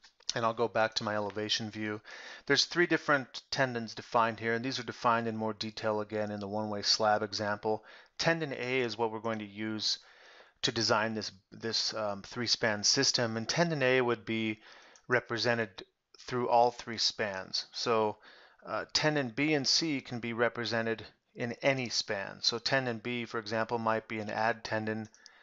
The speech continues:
where we represent it in this span, and then we anchor here, and ten-, this might be tendon C, B, and then A is the tendon through all three spans. In this table below, we define the different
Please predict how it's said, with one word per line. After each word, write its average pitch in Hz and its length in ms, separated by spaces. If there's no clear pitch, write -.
where 110 340
we 107 200
represent 107 500
it 101 200
in 110 140
this 113 140
span, 110 480
and 107 80
then 104 80
we 104 100
anchor 107 300
here, 104 340
and 98 240
ten-, 107 280
this 107 200
might 107 160
be 107 80
tendon 107 380
C, 123 520
B, 113 440
and 107 140
then 104 180
A 110 340
is 107 160
the 107 80
tendon 104 480
through 107 260
all 101 280
three 113 260
spans. 95 500
In 131 240
this 135 180
table 135 340
below, 127 360
we 123 120
define 120 680
the 113 60
different 117 500